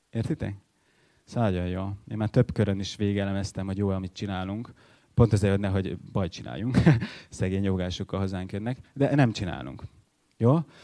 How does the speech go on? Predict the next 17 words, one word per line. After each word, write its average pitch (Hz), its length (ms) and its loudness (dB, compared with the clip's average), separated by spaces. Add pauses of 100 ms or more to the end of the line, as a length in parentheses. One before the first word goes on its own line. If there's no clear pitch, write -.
(140)
Tehát 113 200 0
itt 117 120 2
tartásjavítás 107 1080 2
történik. 123 560 0 (880)
Direkt 139 280 6
odaírtunk, 135 420 6
hogy 117 180 4 (1160)
szakember 123 500 6
felügyelete 113 480 4
mellett 110 420 2
kísérletezünk 101 760 -6
ilyenekkel, 104 380 -2
ha 104 100 0
már 101 180 -4
porckrong 104 500 -4
sérve 101 300 -4
tisiázt, 98 560 -4